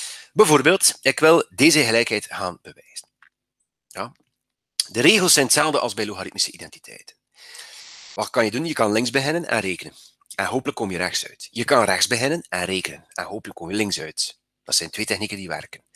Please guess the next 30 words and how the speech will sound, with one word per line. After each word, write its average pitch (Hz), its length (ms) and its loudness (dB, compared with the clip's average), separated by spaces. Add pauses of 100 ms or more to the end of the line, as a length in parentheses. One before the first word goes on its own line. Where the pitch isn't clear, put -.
(800)
Er 117 100 0
is 131 60 6
ook 175 80 6
nog 151 100 6
een 113 120 4
derde 113 260 4
techniek, 180 540 2
meet 135 320 2
in 98 140 -8
the 87 60 -8
middle. 139 340 4 (440)
Dus - 260 -4
je - 60 -20
gaat 87 260 -6
links 139 200 0
beginnen, 156 280 2
je 117 60 -2
gaat 92 220 0
rekenen, 170 420 0
totdat 107 220 0
je 95 60 -4
zegt 101 200 0
van, 90 200 -8
"Pff, - 140 -6
ik - 180 -16
weet, - 160 -10
ik - 80 -4
zit - 120 -2
niet 165 100 0
meer." - 160 -2